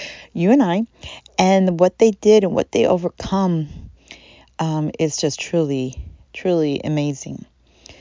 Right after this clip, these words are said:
Um, so when you read, just put a timer. If you, you're not, you know, sometimes my problem is that I tend to read longer than I should because I have other things to do, right? Like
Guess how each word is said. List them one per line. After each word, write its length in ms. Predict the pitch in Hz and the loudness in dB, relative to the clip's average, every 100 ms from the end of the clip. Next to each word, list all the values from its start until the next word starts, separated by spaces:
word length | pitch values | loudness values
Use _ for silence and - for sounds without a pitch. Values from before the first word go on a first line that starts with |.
| _ _ _ _ _ | _ _ _ _ _
Um, 340 | 151 151 151 - | -8 -6 -6 -8
so 220 | - 277 | 2 4
when 220 | 262 277 | 6 6
you 140 | 285 | 6
read, 420 | 262 269 220 196 - _ _ - _ | 6 4 4 2 -6 _ _ -20 _
just 260 | - 214 - | -2 -2 2
put 140 | 320 | 2
a 20 | |
timer. 460 | 311 294 240 139 - _ | 4 4 4 2 -6 _
If 160 | - 170 | -6 -2
you, 260 | 196 208 - | 0 0 2
you're 180 | 185 | 2
not, 340 | 175 170 165 - | 2 2 0 -2
you 120 | 180 | -2
know, 100 | 156 | -2
sometimes 840 | - 196 - 233 233 240 - - - - - - - - | -4 -6 -4 -2 -2 -2 -6 -12 -14 -20 -20 -20 -10 2
my 200 | 240 302 | 2 4
problem 500 | - 233 196 202 190 | 4 4 4 2 2
is 260 | 185 175 | -2 -2
that 160 | - 151 | -4 -2
I 160 | 151 156 | -4 -4
tend 340 | - 175 160 | -2 -2 -4
to 160 | - 147 | -6 -4
read 300 | 151 156 143 | -2 -2 -2
longer 320 | 139 147 143 | -4 -4 -4
than 200 | 139 135 | -4 -4
I 100 | 131 | -6
should 460 | - - 123 135 - _ _ _ _ | -4 -4 -6 -8 -18 _ _ _ _
because 340 | 156 147 131 | -14 -12 -12
I 40 | 139 | -10
have 160 | 139 | -6
other 200 | - 143 | -4 -6
things 320 | - - - | -8 -12 -12
to 80 | - | -14
do, 120 | - | -12
right? 300 | - - 185 | -10 -10 -10
Like 340 | 233 - - | -8 -8 -10